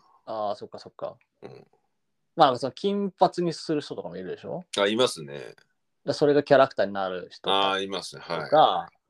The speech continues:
Speaker 2: はい。
Speaker 1: なんかそういうので、人からこう、キャラ付けされたこととかってある？
Speaker 2: うーん、あんまりないかな。
Speaker 1: ないんだ。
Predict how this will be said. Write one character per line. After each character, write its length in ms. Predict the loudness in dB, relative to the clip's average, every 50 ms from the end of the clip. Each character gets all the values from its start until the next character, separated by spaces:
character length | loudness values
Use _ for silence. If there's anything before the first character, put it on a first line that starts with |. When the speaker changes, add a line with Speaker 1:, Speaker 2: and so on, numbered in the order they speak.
| _ _ -4
Speaker 2:
は 160 | -2 -2 -2
い。 80 | -2 -6 -14 _ _ _ _ _ _ _ _ _ _ _ _ _ _ -4
Speaker 1:
な 120 | 0 2
ん 40 | 2
か 60 | 2
そ 420 | 2 2 4 4 6 4 4 4 4
う 20 |
い 120 | 4 4 4
う 200 | 4 2 2 0
の 160 | -2 -2 -2
で、 360 | -2 -2 -2 -2 -4 -6 _ _ _ _ _ _ _ _
人 260 | _ -4 -2 -2 0
か 140 | 2 2 2
ら 100 | 2 2
こ 540 | 0 -2 0 0 0 0 0 -2 -2 -4 _
う、 400 | _ _ _ _ _ _ _ -8
キ 60 | -6
ャ 40 | -4
ラ 140 | -2 -2 -2
付 180 | -4 -6 -4
け 80 | -4 -4
さ 160 | -4 -2 -2
れ 100 | -2 0 -2
た 120 | -2 -4
こ 100 | -4 -6
と 120 | -8 -8
と 100 | -10 -10
か 120 | -10 -12 -12
っ 80 | -12
て 80 | _ -8
あ 120 | -6 -6
る？ 160 | -6 -8 -12 _ _ _ _ _ _ _ _ _ _ -16 -14 -14 -14 -14 -14 -16 -16 -18 -20 -20 -20 -20 _ _
Speaker 2:
う 80 | -10 -8
ー 20 |
ん、 880 | -6 -4 -4 -4 -2 -4 -2 -4 -4 -4 -4 -4 -6 -6 -6 -4 -4 -6
あ 20 | -6
ん 240 | -6 -8 -8 -6 -4
ま 140 | -2 -2
り 140 | -2 -2 -2
な 240 | -2 -4 -4 -2 -2
い 160 | -4 -4 -4
か 120 | -6 -6 -6 -6 -6 -10 -10 -10 -12 -12 -14 -16 -18 -20 -20 -20 -20 -20 -20 -20 _ _ _ _ _ _ _ _ _
な。 140 | -8 -2 2
Speaker 1:
な 100 | 2 2
い 80 | 2 2
ん 140 | -2 -4 -4
だ。 80 | -6